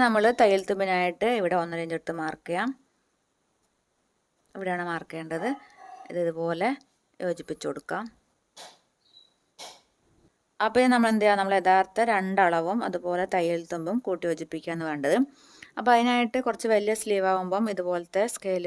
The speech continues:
വെച്ചിട്ട് വരക്കുന്നതായിരിക്കും ഏറ്റവും നല്ലത്. മറ്റേ ഇതുപോലത്തെ സ്കെയിൽ ആകുമ്പം നമ്മൾ വരച്ച് കഴിഞ്ഞാൽ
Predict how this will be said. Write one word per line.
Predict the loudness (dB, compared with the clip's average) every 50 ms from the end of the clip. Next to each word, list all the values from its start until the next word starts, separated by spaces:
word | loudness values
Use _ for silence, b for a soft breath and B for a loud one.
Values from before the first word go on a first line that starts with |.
| -4
വെച്ചിട്ട് | -4 -6 -8 -12 -8 -6 -6
വരക്കുന്നതായിരിക്കും | -4 -6 -8 -12 -12 -10 -10 -12 -10 _ -10 -10
ഏറ്റവും | -8 -8 -8 -8 -8 -8 -8
നല്ലത്. | -4 0 0 2 2 0 b b b b b b b b b b b b b b b b _ _ _ -6
മറ്റേ | 0 4 4 4 4
ഇതുപോലത്തെ | 6 6 6 6 6 6 0 -2 2
സ്കെയിൽ | 2 4 6 6 6 6
ആകുമ്പം | 6 4 4 4 6 6 6 4 2 0 _ _ _ _ _ _ _ _ _ _ -6
നമ്മൾ | 0 0 4 6 6
വരച്ച് | 4 4 2 -4 -2 -2
കഴിഞ്ഞാൽ | 0 0 0 -2